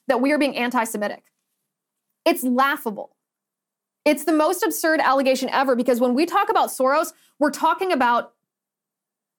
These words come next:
his money and his activism. Like, the money that he uses for activism, not even, like,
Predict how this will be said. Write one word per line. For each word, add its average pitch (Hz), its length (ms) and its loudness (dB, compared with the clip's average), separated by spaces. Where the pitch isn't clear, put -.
his 226 240 2
money 233 560 -2
and 240 120 2
his 220 220 2
activism. - 680 -8
Like, 262 180 2
the 285 60 4
money 339 260 2
that 294 100 2
he 240 140 0
uses 254 400 2
for 226 100 -2
activism, 214 380 -2
not 294 160 2
even, 349 160 2
like, 262 180 0